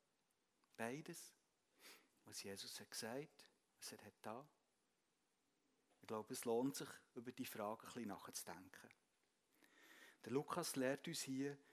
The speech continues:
dass die Taten von Jesus und seine Worte untrennbar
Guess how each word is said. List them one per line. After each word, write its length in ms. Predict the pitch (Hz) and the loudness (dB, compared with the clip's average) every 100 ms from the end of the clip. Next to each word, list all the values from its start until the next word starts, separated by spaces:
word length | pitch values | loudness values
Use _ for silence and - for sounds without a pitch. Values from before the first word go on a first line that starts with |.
| - - _ | -20 -20 _
dass 260 | - 110 - | -4 -2 -2
die 220 | - - | -6 2
Taten 400 | 117 127 170 175 | 8 8 6 0
von 180 | - 156 | 0 0
Jesus 480 | 143 135 139 147 - | 4 4 4 -2 -4
und 60 | |
seine 320 | - 131 135 117 | -2 2 2 4
Worte 340 | 113 - - - _ _ | 0 0 -12 -18 _ _
untrennbar 800 | 127 147 139 139 143 131 127 | 6 6 2 2 2 -2 -6